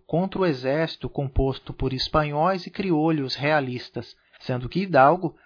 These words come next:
comandava um exército não profissional, composto por camponeses e artesãos pobres, a maioria sem cavalos e com armas que iam de pistolas, espadas e lanças, e arco e flecha, além de pedras.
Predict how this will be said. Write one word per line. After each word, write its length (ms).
comandava 500
um 100
exército 600
não 180
profissional, 840
composto 500
por 140
camponeses 720
e 40
artesãos 540
pobres, 580
a 60
maioria 500
sem 220
cavalos 760
e 140
com 220
armas 440
que 140
iam 300
de 100
pistolas, 800
espadas 480
e 60
lanças, 520
e 140
arco 240
e 40
flecha, 600
além 260
de 120
pedras. 600